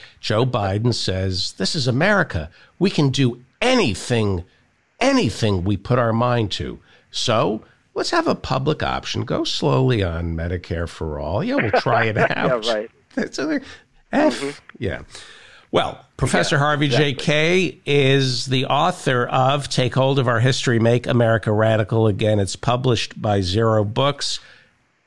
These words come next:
Speaker 1: Other great books include The Fight for the Four Freedoms, What Made F D R and the Greatest Generation Truly Great. We need to really go back and study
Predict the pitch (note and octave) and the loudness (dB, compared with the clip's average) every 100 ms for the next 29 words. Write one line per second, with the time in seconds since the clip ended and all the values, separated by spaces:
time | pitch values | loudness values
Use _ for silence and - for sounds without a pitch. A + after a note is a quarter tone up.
0 | _ _ _ C3 C#3+ A2+ B2+ A#2+ B2+ A#2+ | _ _ _ 0 0 0 0 0 -2 0
1 | - G2+ A#2+ B2 G#2 - A2+ A2+ G#2+ A2 | -2 0 2 2 0 -2 0 0 0 -2
2 | G2 - A2+ A2 - C#3+ C#3 C3+ G#2+ F#2 | -2 -2 0 0 0 0 2 2 2 2
3 | A2 A2+ _ - _ - G#2 G#2+ G#2 - | 0 0 _ -20 _ -2 2 2 2 0
4 | A2 - A#2+ G#2+ G2+ G#2 A2+ F#2 F2+ G2 | -2 0 0 2 2 2 0 -2 -2 -2
5 | G2 F#2 - F#2+ F#2 F2+ F2 - F2 D#2 | -2 -4 -2 -2 0 -2 -4 -4 -6 -6
6 | - A2+ A2 G2+ G2+ F#2+ F#2 A2 G#2+ A#2+ | -2 0 0 -2 0 0 0 0 2 0
7 | A#2 G2+ F#2 _ _ _ - A#2 C3 B2+ | 0 -2 -4 _ _ _ -2 2 4 2
8 | G#2+ G#2 F#2+ G#2 G2+ F#2 - _ G2 F2 | 2 0 2 0 0 -4 -12 _ -6 -4
9 | - - - G2+ F#2 D2+ C#2 | -4 -6 -2 -2 0 -2 -6